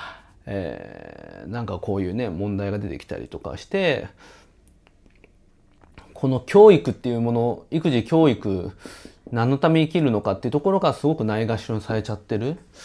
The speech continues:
ていうのが、まあ、今起きてる。だからなんかそれで、それでなんか自分が巻き込まれちゃうとか、自分が悩んじゃうってこともあれば、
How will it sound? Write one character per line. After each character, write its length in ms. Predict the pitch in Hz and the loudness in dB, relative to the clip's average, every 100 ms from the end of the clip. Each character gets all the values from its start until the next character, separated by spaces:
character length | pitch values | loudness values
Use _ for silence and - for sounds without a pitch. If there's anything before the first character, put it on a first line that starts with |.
| - - _ | -18 -20 _
て 100 | 180 | -2
い 260 | 185 185 | 0 0
う 20 | 180 | -2
の 160 | 160 | -4
が、 260 | 185 220 175 | -4 -6 -4
ま 480 | 117 98 92 101 98 | -2 -4 -6 -8 -10
あ、 40 | |
今 460 | 110 110 87 73 - | -8 -6 -8 -12 -14
起 220 | - 113 - | -12 -12 -10
き 20 | |
て 120 | - | -8
る。 180 | - - - | -8 -12 -14
だ 200 | 151 208 | -2 0
か 80 | 302 | 2
ら 80 | 339 | 2
な 140 | 202 | 0
ん 40 | 196 | 0
か 140 | 185 | -2
そ 180 | - 165 | 0 2
れ 140 | 175 | 2
で、 340 | 175 190 190 185 - - | 2 0 2 0 -4 -4
そ 80 | 196 | 0
れ 600 | 208 214 214 214 208 202 | 4 4 4 4 2 0
で 440 | 196 247 247 220 | -2 0 2 2
な 140 | 165 165 | 2 2
ん 60 | |
か 140 | 147 113 | 2 2
自 160 | 104 | 2
分 200 | 120 127 | 2 4
が 80 | 120 | 6
巻 240 | 117 117 | 6 4
き 20 | - | 2
込 80 | |
ま 140 | 131 120 | 4 6
れ 80 | 120 | 4
ち 200 | - 92 | 0 -4
ゃ 60 | |
う 60 | 82 | -4
と 120 | - | -2
か、 120 | 110 | 0
自 180 | 101 107 | 2 2
分 160 | 131 160 | 0 4
が 100 | 160 | 6
悩 220 | 143 147 | 6 6
ん 40 | |
じ 60 | 110 | 2
ゃ 40 | |
う 20 | |
っ 0 | |
て 60 | - | -2
こ 80 | 107 | -2
と 80 | 113 | 0
も 80 | |
あ 40 | 139 | 0
れ 80 | 147 | 4
ば、 220 | 160 | 4